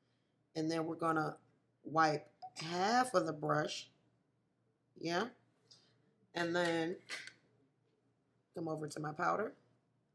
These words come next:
Get a, a sturdy hand and go one, two,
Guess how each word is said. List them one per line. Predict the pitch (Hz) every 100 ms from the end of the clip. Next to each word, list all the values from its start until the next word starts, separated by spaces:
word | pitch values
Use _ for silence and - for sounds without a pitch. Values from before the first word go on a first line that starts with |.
| _ _ _ _ - - - - _ _
Get | - 156
a, | 151 147 147 - _ _ _ _ -
a |
sturdy | 143 160 160 160 160 151
hand | 156 226 - _ -
and | 151 147
go | 147 - - _ _ _ _ 294
one, | - 147 147 151 151 170 240 _ _ _ _ _ _ _ _ _
two, | - 185 170 208